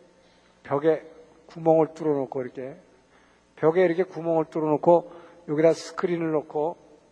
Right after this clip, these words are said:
원자들을 이렇게 일렬로 세워가지고 일렬로 쏜대요. 하나씩, 하나씩 쏜대요. 쏘면은, 어, 내가 쏘는 목표는 뭡니까? 요 구멍을 통과해서 여기 가서 이렇게 딱, 뭐,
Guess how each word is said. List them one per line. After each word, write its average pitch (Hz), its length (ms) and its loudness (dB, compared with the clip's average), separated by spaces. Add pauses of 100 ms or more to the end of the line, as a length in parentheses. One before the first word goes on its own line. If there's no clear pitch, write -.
(600)
원자들을 165 640 4
이렇게 156 260 -2
일렬로 160 360 -2
세워가지고 147 440 -4
일렬로 151 140 -6
쏜대요. 180 520 -6
하나씩, - 460 -14
하나씩 135 260 -18
쏜대요. 135 420 -6 (440)
쏘면은, 220 840 4 (1300)
어, 123 380 -20 (140)
내가 180 240 6
쏘는 233 380 2
목표는 190 420 4
뭡니까? 156 540 4
요 185 120 4
구멍을 185 500 0
통과해서 175 640 -2
여기 160 260 -8
가서 165 260 0
이렇게 156 220 -8
딱, 170 340 -8 (1500)
뭐, 165 100 -16